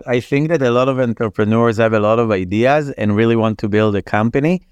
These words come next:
uh, and they will talk with you about it and do a lot of different things. They need to start. Like, starting is the most important step.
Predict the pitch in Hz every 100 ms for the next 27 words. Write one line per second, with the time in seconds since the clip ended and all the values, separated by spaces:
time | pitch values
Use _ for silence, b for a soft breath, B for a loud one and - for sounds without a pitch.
0 | _ _ _ - 107 104 104 104 - 113
1 | 107 110 110 110 - 151 - 147 131 120
2 | 113 113 107 107 104 113 110 110 98 101
3 | - 95 - 147 139 113 127 123 110 -
4 | 95 87 - 110 107 - - 139 147 151
5 | 151 107 107 107 104 110 92 101 95 98
6 | 90 98 87 -